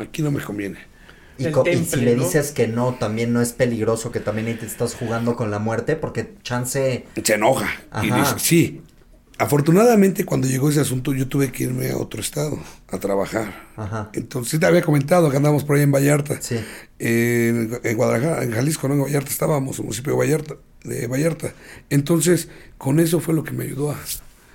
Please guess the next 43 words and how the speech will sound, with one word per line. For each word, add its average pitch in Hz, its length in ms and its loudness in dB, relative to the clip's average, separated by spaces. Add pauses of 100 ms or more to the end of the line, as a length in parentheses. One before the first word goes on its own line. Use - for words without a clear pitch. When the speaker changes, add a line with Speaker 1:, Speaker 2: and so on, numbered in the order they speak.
(540)
Speaker 1:
"Es - 100 -8
que - 80 -14
sabes 131 220 -2
que 117 100 -6
no 120 100 -6
tengo 110 260 -6
tiempo 98 260 -6
para - 180 -14
atender 107 320 -12
tu - 120 -20
asunto, 123 340 -10
que 123 100 -4
me 139 180 -2
tengo 139 220 -2
que 120 120 -6
ir. 131 160 -4 (760)
Me - 80 -8
tengo 156 220 -6
que 160 120 -6
ir 147 100 -4
porque 120 360 -4
ya 120 140 0
me 143 80 -2
contrataron 117 480 -6
para - 160 -20
acá, - 160 -10
entonces 117 460 -8 (220)
no 151 260 4
puedo 151 240 4
apoyarte 113 520 -2
ahorita. 104 320 -10 (460)
Speaker 3:
Ya. 131 240 -10 (500)
Speaker 1:
Si - 140 -8
quieres 165 360 4
a 131 80 6
distancia", 117 640 0 (480)
porque 110 320 -4
ya, 123 60 4 (120)
y 165 80 -4
ahí 175 380 4
cuando 135 220 2
les 143 100 4
dices, 196 360 2